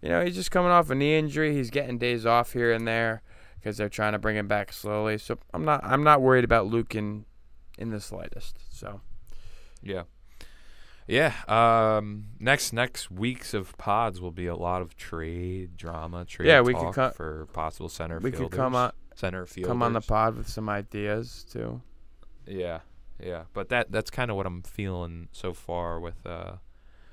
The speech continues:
Speaker 2: with my options, and then we'll obviously hear the, we'll be on the Twitter, Twitter sphere hearing about what the mock trades are.
Speaker 1: Oh, yeah.
Speaker 2: Um, but yeah, exciting week of baseball, dude. There's a lot of good stuff to come from this.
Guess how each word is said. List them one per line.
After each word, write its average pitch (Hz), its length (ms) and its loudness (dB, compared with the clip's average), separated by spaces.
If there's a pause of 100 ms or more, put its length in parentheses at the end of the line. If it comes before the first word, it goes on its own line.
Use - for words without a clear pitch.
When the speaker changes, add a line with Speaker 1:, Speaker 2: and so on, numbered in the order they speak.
(320)
Speaker 2:
with - 140 -8
my 87 140 2
options, 82 760 -4
and 82 280 -8
then 85 220 -10
we'll 80 240 -6
obviously 82 540 -2
hear 80 360 -6
the, 80 220 -10 (600)
we'll 98 320 2
be 110 160 2
on 90 180 0
the 87 100 -8
Twitter, 90 600 0 (160)
Twitter 87 240 2
sphere 87 420 -2
hearing 85 320 -6
about 85 420 -8
what - 400 -6
the 92 340 -4
mock 90 440 -6
trades 82 600 -4
are. 85 400 -2 (580)
Speaker 1:
Oh, - 100 -4
yeah. 87 380 6
Speaker 2:
Um, 85 120 0
but 95 120 4
yeah, 117 300 6 (260)
exciting 135 480 6
week 139 180 2
of 107 120 0
baseball, 107 560 4
dude. 101 560 0 (220)
There's 92 220 -4
a 90 60 0
lot 92 360 4
of 90 140 -2
good 90 200 0
stuff - 360 -2
to 92 80 -4
come 87 260 -2
from 87 200 -10
this. 87 280 -2